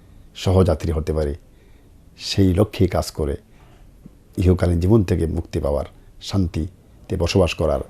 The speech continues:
পরকালীন জীবনে মুক্তি পাওয়ার তৌফিক দান করুন। আমিন। ওয়া আখির দাওয়ানা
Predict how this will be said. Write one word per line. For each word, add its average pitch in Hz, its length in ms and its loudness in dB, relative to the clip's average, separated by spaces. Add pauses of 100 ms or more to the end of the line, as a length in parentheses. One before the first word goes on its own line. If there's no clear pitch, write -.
(120)
পরকালীন 107 340 4
জীবনে 85 280 -2
মুক্তি 92 260 -2
পাওয়ার 76 300 -2
তৌফিক 87 280 -4
দান 78 180 -4
করুন। 76 220 -6
আমিন। 85 400 -2 (680)
ওয়া 92 160 6
আখির 80 240 -2
দাওয়ানা 78 600 -4